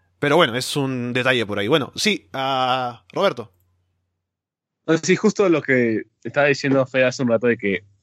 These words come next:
Speaker 2: no, que no preferíamos ver a, a María luchar, sino más como manager. Eh, un poco enlazándolo con lo que iba a preguntar. Eh,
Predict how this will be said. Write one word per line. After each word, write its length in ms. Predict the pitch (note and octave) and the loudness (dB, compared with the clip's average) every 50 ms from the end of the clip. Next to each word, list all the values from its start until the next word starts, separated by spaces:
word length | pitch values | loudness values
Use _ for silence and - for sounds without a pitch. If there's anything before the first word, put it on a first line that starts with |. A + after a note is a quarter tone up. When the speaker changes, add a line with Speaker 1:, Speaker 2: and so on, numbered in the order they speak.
| _ _ | _ _
Speaker 2:
no, 180 | - A#2+ C#3 C#3+ | -2 0 0 2
que 160 | C#3+ C#3+ C3 | 2 2 2
no 160 | B2 C#3 D3+ | 2 2 0
preferíamos 580 | D3+ D3 D3 C3+ - C#3+ B2+ B2+ C3 C3+ C3 B2+ | 2 0 -2 0 0 0 2 2 2 2 2 2
ver 140 | C3+ C3 C3 | 2 2 2
a, 180 | C3 C3 - - | 2 0 -2 -4
a 80 | A2+ A2+ | -4 0
María 220 | A2+ A2+ A#2+ C3 | 0 2 2 2
luchar, 260 | B2+ A2 - C#3+ B2+ | 0 0 2 0 0
sino 240 | - - A#2 A#2+ A#2+ | 2 2 -2 0 0
más 120 | B2 B2 A#2+ | 0 -2 -2
como 200 | - C#3 B2+ A2 | 0 0 0 2
manager. 440 | A2 A#2+ A#2+ A#2+ A#2 A#2 B2+ D#3 - _ _ _ _ _ _ - _ _ _ | 4 4 4 4 4 4 2 0 -2 _ _ _ _ _ _ -20 _ _ _
Eh, 300 | - D3 C#3+ C#3+ C#3+ - - | -4 0 2 2 2 0 0
un 120 | E3+ F#3+ | 0 0
poco 180 | G#3 B3+ B3+ C4 | 0 2 2 2
enlazándolo 440 | B3 G#3 E3 - F3+ F3 F#3 G3 F#3 | 2 2 2 0 0 0 0 0 0
con 160 | - D3 C3+ | 0 0 0
lo 100 | B2+ B2 | 0 0
que 100 | - B2+ | 0 2
iba 140 | B2+ C#3 D3+ | 2 2 2
a 20 | |
preguntar. 460 | C#3 B2+ A2+ A2+ G#2+ G#2+ A#2 B2+ A#2+ _ _ - | 2 2 0 0 2 0 0 0 -2 _ _ -6
Eh, 380 | - A#2 A#2+ A#2+ A#2 A2+ A#2 - | -2 0 2 2 4 2 2 0